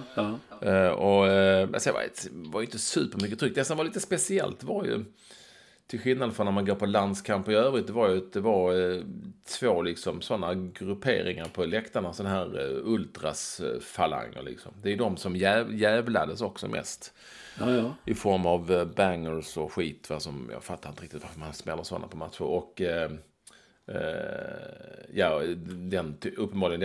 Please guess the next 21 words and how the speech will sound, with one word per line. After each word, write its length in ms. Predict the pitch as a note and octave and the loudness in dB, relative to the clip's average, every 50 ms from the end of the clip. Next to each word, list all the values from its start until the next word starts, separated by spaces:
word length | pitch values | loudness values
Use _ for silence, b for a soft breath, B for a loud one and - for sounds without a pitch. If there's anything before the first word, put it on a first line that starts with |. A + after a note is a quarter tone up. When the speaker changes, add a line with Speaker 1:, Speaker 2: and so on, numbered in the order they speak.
| F2+ E2+ | -2 -2
Speaker 2:
den 80 | E2 | -4
rasism 560 | E2+ E2+ E2+ - - G#2 E2+ - - - - - | -6 -6 -6 -6 -6 -6 -6 -6 -8 -12 -14 -14
som 200 | - - D#2 D#2 | -12 -10 -8 -6
ändå 160 | E2+ E2 D2+ | -6 -6 -6
förelåg 580 | C#2+ - D#2+ D#2 F2 F#2+ F#2 E2 - - - - - _ B B B B B B B B B B B B B | -6 -4 -4 -2 -2 -4 -4 -6 -8 -10 -10 -12 -14 _ B B B B B B B B B B B B B
i 260 | - F#2+ F2+ E2+ - | -8 -6 -6 -4 -4
samband 380 | - - - D2 D2 D2 D2+ D#2 | -2 0 0 0 0 0 -2 0
med 100 | D#2+ F2+ | 0 0
matchen. 400 | F#2 - - - - - - - - - _ _ _ - | 0 -2 -2 -4 -8 -10 -10 -10 -12 -18 _ _ _ 4
Eh, 280 | G#2 G#2 - D3 C#3+ | 4 4 4 4 4
inte 140 | B2 A#2 A#2 | 4 4 4
som, 260 | A2 A2+ A2 G#2+ - | 4 4 2 2 2
som 220 | - - B2+ A#2+ A#2 | 0 0 -2 0 2
vi 220 | C3 G#2+ F#2 F#2 | 2 2 2 0
inte 180 | A2+ A2+ - G2+ | 0 0 0 2
hörde, 400 | G2+ A2 A#2 A#2+ A2+ G#2+ G2+ G2 | 4 4 4 4 2 2 2 2
där 120 | G2 G2+ | 2 2
vi, 100 | G2+ G#2 G2+ | 0 0 -2
vi 120 | G#2 G2+ | -4 -2
satt 220 | G2 A2+ G2+ F#2+ F#2 | 0 0 0 0 2
väldigt, 260 | G#2 G#2 F#2+ F2+ | 2 2 0 0